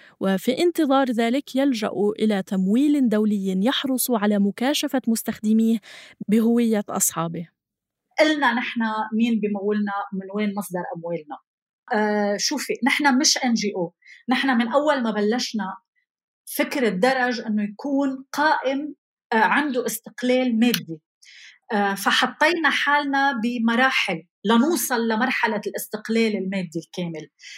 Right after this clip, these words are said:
Speaker 2: ليش؟ لأنه نحن شفنا شو يعني ي-، تدفعي ثمن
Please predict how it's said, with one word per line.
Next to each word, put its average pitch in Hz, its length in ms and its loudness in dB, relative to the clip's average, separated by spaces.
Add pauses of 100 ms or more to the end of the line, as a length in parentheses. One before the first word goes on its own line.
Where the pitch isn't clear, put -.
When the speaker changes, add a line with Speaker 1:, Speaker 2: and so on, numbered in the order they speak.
(100)
Speaker 2:
ليش؟ 311 360 4
لأنه 254 260 0
نحن 302 260 -2
شفنا 359 360 0
شو 254 180 0
يعني 247 580 0 (180)
ي-، 208 240 -4 (100)
تدفعي 208 600 0
ثمن 254 280 2